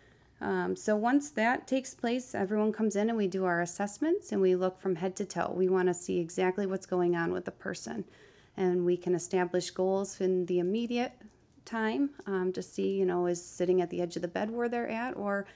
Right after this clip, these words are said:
can they walk? And now we just need to figure out how safe it is.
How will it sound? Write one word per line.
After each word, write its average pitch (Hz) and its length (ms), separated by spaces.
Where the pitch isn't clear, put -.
can 240 180
they 247 120
walk? 202 420
And 190 120
now 185 140
we 196 120
just 185 220
need 190 160
to 185 80
figure 185 340
out 180 120
how 180 120
safe 180 400
it - 80
is. - 300